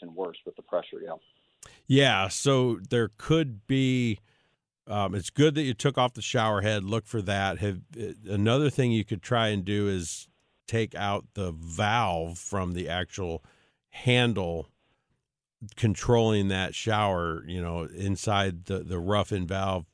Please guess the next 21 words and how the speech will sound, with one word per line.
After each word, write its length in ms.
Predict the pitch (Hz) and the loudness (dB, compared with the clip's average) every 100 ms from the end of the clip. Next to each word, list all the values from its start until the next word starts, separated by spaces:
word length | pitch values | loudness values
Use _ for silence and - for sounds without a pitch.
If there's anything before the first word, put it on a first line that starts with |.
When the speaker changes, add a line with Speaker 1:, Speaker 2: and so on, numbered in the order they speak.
| _ | _
Speaker 2:
there, 220 | 95 90 90 | -6 -6 -8
there's 240 | - 87 80 | -6 -6 -4
a 80 | 85 | -8
valve 480 | 80 104 101 101 | -4 0 0 0
that 100 | 87 | -4
you 120 | 73 90 | -8 -6
can 180 | 98 | -6
take 300 | 87 101 90 | -2 -2 0
out 180 | 95 90 | 0 0
of 120 | 90 | 0
there, 320 | 85 92 90 82 _ _ _ _ _ - | -2 -2 -4 -6 _ _ _ _ _ -4
and 140 | 95 | -2
there 100 | 90 - | -2 -6
could 320 | - 139 123 | 2 2 4
be 360 | 110 117 107 92 - _ | 0 2 0 -4 -10 _
some 400 | - - 117 107 | -12 -4 0 2
of 320 | 104 92 87 95 | 2 -2 -4 -2
the 400 | 98 92 85 80 | 0 0 -2 -6
debris, 800 | 85 101 85 120 120 117 113 110 92 - - _ _ - | -4 -6 0 2 4 4 2 0 -4 -8 -14 _ _ -2
calcium 500 | 123 117 - 120 104 | 2 2 0 -2 -2
deposits, 1000 | 95 - 113 107 98 98 98 - - - | -6 -6 -2 0 -2 -4 -8 -8 -10 -12